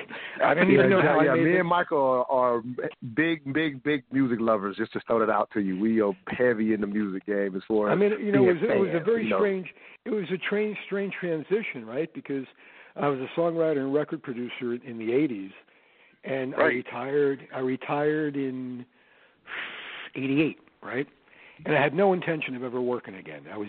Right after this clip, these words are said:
Speaker 1: done. I was fine. And by sheer accident, somebody came to me and they asked for advice. And I said, "Okay, here's my advice." He says, "No, you have to be my partner." I said, "I'm not gonna be your fucking partner.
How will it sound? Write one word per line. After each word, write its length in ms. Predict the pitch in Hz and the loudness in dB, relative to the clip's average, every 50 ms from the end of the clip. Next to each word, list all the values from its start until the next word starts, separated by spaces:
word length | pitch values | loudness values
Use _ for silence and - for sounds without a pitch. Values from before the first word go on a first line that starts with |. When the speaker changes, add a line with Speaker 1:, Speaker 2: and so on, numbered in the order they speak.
| 95 - | -10 -10
Speaker 1:
done. 220 | 113 104 - - - - - | -10 -10 -12 -14 -18 -16 -14
I 60 | 104 | -14
was 100 | 98 95 - - | -14 -14 -12 -10
fine. 200 | - 101 95 80 - _ _ _ _ _ - - - - - - - - - | -10 -10 -10 -12 -16 _ _ _ _ _ -20 -20 -20 -20 -20 -20 -20 -14 -10
And 120 | - 143 131 | -10 -4 0
by 140 | 135 135 127 - - - - | 0 0 0 0 0 0 2
sheer 180 | - 220 226 202 | 4 4 4 4
accident, 580 | 180 190 196 190 - - - 175 165 160 160 170 - _ _ _ _ _ _ _ _ - - - _ _ _ _ - - | 4 2 0 -2 -6 -12 -18 -16 -16 -18 -18 -20 -20 _ _ _ _ _ _ _ _ -20 -20 -20 _ _ _ _ -18 -10
somebody 240 | - 156 143 147 151 | -8 -8 -6 -6 -6
came 300 | 143 - 135 123 123 117 - | -6 -8 -8 -10 -10 -10 -12
to 40 | 127 117 | -14 -14
me 260 | 113 117 127 135 - _ | -12 -10 -10 -12 -14 _
and 80 | - 110 | -14 -14
they 100 | 117 120 | -12 -12
asked 160 | 123 123 - - - | -12 -12 -12 -10 -8
for 80 | 147 | -8
advice. 360 | 127 107 95 95 92 95 101 - - - - _ _ _ _ _ _ _ _ _ _ _ _ _ _ _ _ _ _ - - - | -8 -8 -8 -10 -10 -10 -10 -12 -14 -18 -20 _ _ _ _ _ _ _ _ _ _ _ _ _ _ _ _ _ _ -20 -16 -12
And 160 | 104 120 120 | -12 -10 -10
I 60 | 123 127 - | -10 -10 -8
said, 100 | - 127 127 | -8 -6 -6
"Okay, 200 | 123 - 123 117 | -6 -8 -8 -8
here's 180 | - 123 120 - - | -8 -8 -8 -8 -8
my 120 | 131 127 | -6 -6
advice." 420 | 135 131 107 95 95 90 87 101 - - - - - - - - - - - | -4 -6 -6 -8 -10 -12 -12 -12 -14 -16 -18 -20 -20 -18 -18 -18 -18 -12 -4
He 120 | - 165 165 | 0 2 2
says, 60 | 190 | 4
"No, 120 | 233 208 | 4 2
you 100 | 190 175 | 2 0
have 120 | 160 143 - | 0 -2 -4
to 80 | 139 | -10
be 80 | 135 147 | -12 -10
my 140 | 143 131 123 | -10 -12 -12
partner." 380 | - 143 131 123 - - 82 80 | -10 -12 -12 -12 -12 -14 -16 -16
I 60 | 80 | -16
said, 160 | - - 117 117 110 | -16 -16 -16 -18 -18
"I'm 80 | 107 110 | -14 -12
not 200 | 120 120 131 - | -12 -10 -10 -10
gonna 140 | 143 139 127 | -10 -10 -10
be 100 | 110 113 | -10 -12
your 140 | 104 95 - - | -12 -14 -16 -16
fucking 260 | 98 - - - - | -16 -16 -16 -16 -14
partner. 400 | - 82 85 87 87 90 95 - | -14 -12 -14 -14 -14 -18 -20 -20